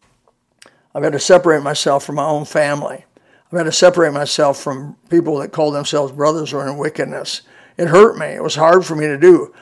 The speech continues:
But look, do we believe the Bible is the Word of God or not? I do. Do we have to obey it only when it feels good? No. We obey it when it feels good and when it doesn't feel good, because it's the Word of God, and every word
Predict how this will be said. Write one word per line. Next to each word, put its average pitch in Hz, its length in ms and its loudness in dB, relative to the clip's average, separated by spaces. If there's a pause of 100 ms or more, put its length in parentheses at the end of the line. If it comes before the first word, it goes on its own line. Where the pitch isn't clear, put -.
(300)
But - 140 -2
look, - 360 4
do 160 80 -6
we 170 120 6
believe 180 280 6
the 180 80 2
Bible 190 400 4
is 151 100 -4
the 160 60 -2
Word 175 180 0
of 170 60 -4
God 196 220 4
or 190 100 0
not? 131 380 -4 (440)
I 151 140 -2
do. 147 380 -4 (680)
Do 160 60 -6
we 180 140 8
have 180 220 6
to 185 80 4
obey 165 280 6
it 170 80 8
only 175 180 4
when 175 160 4
it 151 80 -2
feels 180 320 6
good? 190 260 4
No. 127 500 -4
We 151 180 -4
obey 151 240 2
it 165 100 2
when 151 140 -4
it 147 60 -12
feels 165 280 -2
good 185 180 0
and 165 60 -4
when 185 160 -4
it - 20 -12
doesn't 156 220 -2
feel 135 260 -8
good, 127 340 -10 (720)
because 151 340 -2
it's 147 180 -4
the 156 80 -6
Word 151 220 -2
of 151 100 -4
God, 143 460 -2
and 151 180 -10
every 170 320 0
word 135 440 -8